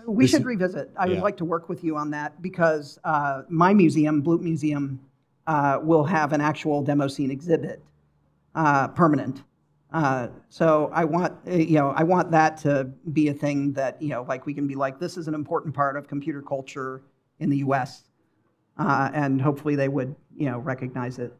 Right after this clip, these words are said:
Speaker 1: But, uh, yeah.
Speaker 2: Cool, yeah. Let's connect afterwards.
Speaker 1: Yeah, absolutely. Uh, we had a hand back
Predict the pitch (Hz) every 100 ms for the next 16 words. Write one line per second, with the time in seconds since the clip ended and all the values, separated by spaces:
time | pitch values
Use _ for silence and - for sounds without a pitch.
0 | _ _ _ _ _ _ _ _ _ _
1 | _ - 139 - 143 131 123 - _ _
2 | - 160 - - - 160 - - 123 -
3 | _ _ _ _ - 127 123 117 113 104
4 | 98 95 87 - 170 - - - 220 -
5 | 151 123 - _ _ _ _ _ _ _
6 | _ _ _ _ _ _ _ _ _ _
7 | _ _ - 147 139 147 165 175 165 131
8 | 151 151 151 147 135